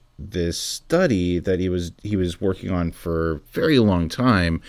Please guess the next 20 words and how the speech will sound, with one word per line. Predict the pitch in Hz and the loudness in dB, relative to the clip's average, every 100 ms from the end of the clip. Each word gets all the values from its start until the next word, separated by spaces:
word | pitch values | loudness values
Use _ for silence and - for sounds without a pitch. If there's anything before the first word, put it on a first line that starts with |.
| - - - - - | -18 -18 -20 -20 0
about | 110 98 104 101 95 90 - - _ 92 - | 0 4 4 4 2 0 -4 -16 _ -12 -8
th-, | 110 | -6
these, | 107 107 98 - | 0 2 2 0
these | 104 98 | -2 0
shark | - 131 | 2 0
species | 135 - 98 90 82 | 0 -2 0 0 -2
that | 87 | -4
will | 67 | -4
glow. | 82 90 87 92 139 107 65 62 - - - - - - | -6 -2 0 6 6 6 0 -8 -14 -20 -20 -20 -20 -6
And | 95 92 92 | -2 0 -2
it | 90 | -2
comes | - 127 123 | 2 2 2
from | - 107 98 92 90 - _ _ | 2 4 4 2 0 -4 _ _
a | - 98 90 90 85 85 85 82 82 82 - | -2 0 2 2 0 0 0 0 -2 -2 -6
tiny | - - 120 127 127 | -12 -4 2 4 4
little | 104 98 90 87 | 4 2 4 2
molecules | 90 95 175 160 - 87 73 64 | 2 0 -2 -4 -2 -4 -2 -4
called | - - 87 82 | -6 0 2 2
metabolites. | 87 98 117 90 80 69 64 - - - - - - - _ - | 0 6 6 6 0 -2 -6 -8 -10 -12 -14 -20 -20 -20 _ 0
And | 101 95 92 90 90 | 2 4 2 0 -2